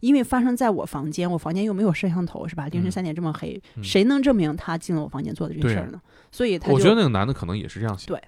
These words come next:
Speaker 2: 啊。
Speaker 1: 那男生估计也是这么想，所以他就录音，然后那个男生承认了。承认完之后呢，因为隔着门嘛，他又怕这个男生说话声音太低，录不上，他又在微信上跟对方聊，又聊。这个男生后来说什么呢？说：“呃，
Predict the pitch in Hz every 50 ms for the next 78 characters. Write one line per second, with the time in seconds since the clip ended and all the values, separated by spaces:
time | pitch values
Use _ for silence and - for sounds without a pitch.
0 | _ _ - 101 90 82 220 247 240 202 214 233 214 226 240 233 196 156 160 156
1 | 170 165 - - - - - _ _ _ _ _ _ - - 277 233 196 208 240
2 | 220 220 208 190 185 202 247 226 202 196 196 190 180 190 190 196 185 180 170 160
3 | 160 - 180 180 - - 165 160 170 170 165 - - - - _ - - - 220
4 | 262 277 247 220 226 233 247 262 262 226 208 226 240 247 214 - - 170 190 208
5 | 208 180 147 147 156 170 160 - - 175 175 190 214 208 190 - - 202 185 180
6 | 180 175 170 165 165 - - - - 170 175 - 180 175 180 185 180 - 185 185
7 | 185 180 185 170 185 180 190 196 208 196 180 196 - 214 - - _ _ _ _
8 | _ - - 254 254 240 240 226 208 208 285 285 269 - 240 185 151 160 160 -
9 | 147 143 143 - - - - - _ _ _ - _ _ _ _ _ _ - 247
10 | 269 214 - 90 - - - 202 269 269 226 190 185 226 226 233 240 190 185 196
11 | 208 208 196 165 143 - 165 170 - - 214 226 240 - _ _ _ _ _ -
12 | - _ _ _ _ _ - 170 170 156 -